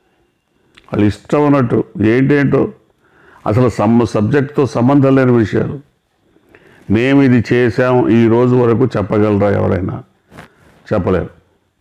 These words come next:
రాజధాని విషయమే తీసుకుందాం. రాజధాని విషయంలో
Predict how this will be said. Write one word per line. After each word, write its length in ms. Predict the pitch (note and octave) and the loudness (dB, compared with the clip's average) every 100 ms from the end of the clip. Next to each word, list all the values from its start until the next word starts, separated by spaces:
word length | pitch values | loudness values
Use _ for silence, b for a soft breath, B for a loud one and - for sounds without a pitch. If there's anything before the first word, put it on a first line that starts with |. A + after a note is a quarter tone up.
| _ b b b | _ b b b
రాజధాని 520 | - A2 B2 A2 B2+ A#2+ | -4 -2 0 0 2 2
విషయమే 420 | A2 - G#2 A#2 | 0 0 0 0
తీసుకుందాం. 640 | G#2 F#2 - F#2 - - _ _ _ _ b b b b b G2+ | 0 -2 -6 -8 -10 -12 _ _ _ _ b b b b b -6
రాజధాని 420 | G2 G#2+ C3+ C#3 | 0 2 2 2
విషయంలో 680 | C3+ A#2+ C3+ B2 G#2+ A#2 | 0 0 0 2 0 -2